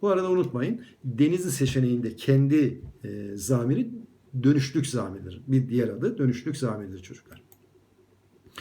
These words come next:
Peki, sevgili öğrencilerim diğer sorumuza geçiyoruz. E, bu cümlede kaç tane isim tamlaması kullanılmıştır diyor. Bak dikkat edelim. Arkadaşlar üç tane.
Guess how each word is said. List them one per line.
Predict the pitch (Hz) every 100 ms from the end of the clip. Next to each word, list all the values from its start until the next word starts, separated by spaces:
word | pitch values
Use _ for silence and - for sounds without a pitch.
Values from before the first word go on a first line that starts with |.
| - - - -
Peki, | - - 123 - - - -
sevgili | - 196 208
öğrencilerim | 226 196 175 175 254 247
diğer | 214 143
sorumuza | - 123 110 110
geçiyoruz. | 110 107 117 117 220 - - - - - - _ -
E, | 147 151 135
bu | 262
cümlede | 311 233 175 147
kaç | 247 294 -
tane | 180 156 147
isim | 135 170
tamlaması | 135 139 135 135 135 285
kullanılmıştır | 165 165 156 151 143 - 110 92
diyor. | 90 -
Bak | 131 -
dikkat | 135 143 120
edelim. | 101 98 143 254 - - - _
Arkadaşlar | 175 175 202 185 135 294
üç | 294 -
tane. | - 127 98 131 240